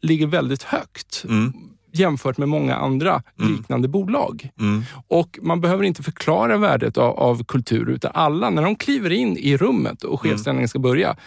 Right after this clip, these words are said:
Speaker 1: så vet de redan det. De
Speaker 2: Mm.
Speaker 1: förstår det. De tycker
Speaker 2: Mm.
Speaker 1: det är viktigt.
Speaker 2: Mm. Ja, nej, men det...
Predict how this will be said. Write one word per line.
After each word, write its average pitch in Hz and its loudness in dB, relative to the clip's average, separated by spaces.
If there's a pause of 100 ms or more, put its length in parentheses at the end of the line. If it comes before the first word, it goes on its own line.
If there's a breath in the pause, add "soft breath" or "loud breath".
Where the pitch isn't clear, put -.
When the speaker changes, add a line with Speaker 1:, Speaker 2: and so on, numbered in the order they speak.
(120)
Speaker 1:
så - -2
vet 143 0
de 127 -2
redan 117 -4
det. - -8 (140)
De - 0
Speaker 2:
Mm. - 2
Speaker 1:
förstår 214 2
det. - -2
De 151 0
tycker 190 -2
Speaker 2:
Mm. 196 0
Speaker 1:
det 135 4
är 131 4
viktigt. - -6
Speaker 2:
Mm. 107 0 (1120 soft breath)
Ja, 123 2
nej, 123 4
men 131 4
det... 127 4